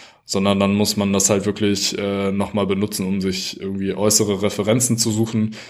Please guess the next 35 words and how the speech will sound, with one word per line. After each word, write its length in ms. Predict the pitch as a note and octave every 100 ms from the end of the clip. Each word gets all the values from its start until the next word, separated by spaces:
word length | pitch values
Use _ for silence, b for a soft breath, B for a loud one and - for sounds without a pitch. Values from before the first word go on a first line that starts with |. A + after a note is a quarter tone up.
| B -
Zum 160 | G#2
Beispiel 580 | G#2 G#2+ G#2 G2 F#2+ -
ein 120 | F#2+
Rollweg, 480 | F#2+ G#2 A2+ A2 G#2+
der 160 | A2 G2
dann 160 | G2
von 200 | F#2+ A2
einer 240 | G2+ G#2+ G#2+
Seite 260 | G#2 G2+
kommt 280 | F#2+ G#2+ G2
und 100 | G2+
zu 80 | G#2
sagen, 220 | G2 G2
okay, 220 | F#2+ -
das 180 | G2 G#2
ist 140 | A#2 A2+
jetzt 160 | -
unsere, 580 | G#2 G#2+ G2+ G2+ G2+ G2 B B B -
unser 220 | A2 G#2
letzter 340 | G#2+ A2 B2
Punkt, 260 | A2 A2+ A2
an 80 | G#2
dem 140 | G#2
wir 80 | G2+
wirklich 320 | G2 G2 -
aufsetzen 440 | A#2 A#2 G#2+ - G#2+
müssen. 300 | G#2+ G#2 G2+
Wenn 140 | G2
wir 80 | F#2+
den 160 | G2+
überflogen 460 | G2 F#2+ - G2+ F#2+
haben, 120 | F#2+
müssen 180 | F#2 F#2+
wir 60 | F#2
durchstarten. 560 | F#2+ - F#2 - -